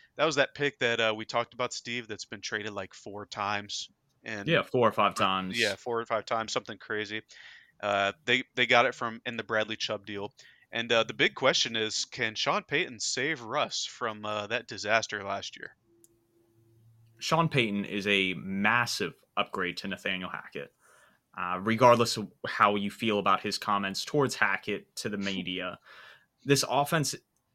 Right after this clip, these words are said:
Speaker 2: is going to move the ball a lot more efficiently in twenty twenty-three. Remember, this was a team last year that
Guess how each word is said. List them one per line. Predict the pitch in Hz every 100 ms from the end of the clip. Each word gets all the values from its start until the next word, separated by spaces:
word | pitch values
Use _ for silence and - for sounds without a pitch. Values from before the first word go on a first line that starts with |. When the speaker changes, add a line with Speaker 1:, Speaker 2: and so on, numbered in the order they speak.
| -
Speaker 2:
is | 123
going | 113 131 131
to | 120
move | 113 107
the | 101
ball | 98 95
a | 92
lot | 87 80
more | 90
efficiently | 85 - 87 - 73 80
in | 80
twenty | - 90 85
twenty-three. | - 78 69 - - - _ _ _ _ -
Remember, | 110 113 113
this | 107 -
was | 107
a | 98
team | - 139 139
last | 127 123 -
year | 120
that | 104 -